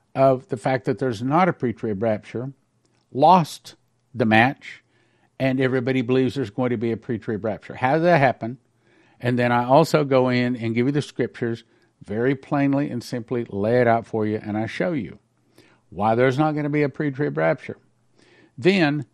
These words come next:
this book is The Tribulation Secrets in Daniel. It's where I take verse by verse part of Daniel. Don't need the whole book.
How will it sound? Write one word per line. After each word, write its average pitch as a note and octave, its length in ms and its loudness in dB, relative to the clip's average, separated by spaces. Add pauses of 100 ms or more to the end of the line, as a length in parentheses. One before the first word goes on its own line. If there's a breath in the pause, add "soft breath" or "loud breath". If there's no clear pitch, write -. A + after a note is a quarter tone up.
(440)
this F3+ 340 2
book C3 400 0
is C3 140 -2
The C#3+ 100 -6
Tribulation F3 600 0
Secrets C3+ 420 -6
in B2 100 -4
Daniel. G2 440 -4
It's - 300 -6 (520 soft breath)
where D#3+ 180 2
I C#3 60 4
take D3+ 520 0 (920)
verse F#3+ 320 0
by D#3+ 160 4
verse C#3+ 440 0 (800)
part - 800 0 (200)
of G2 120 -8
Daniel. F#2+ 360 -4 (160)
Don't B2 160 -10
need D3 160 -2
the D3+ 60 2
whole D#3 180 4
book. D#3+ 380 0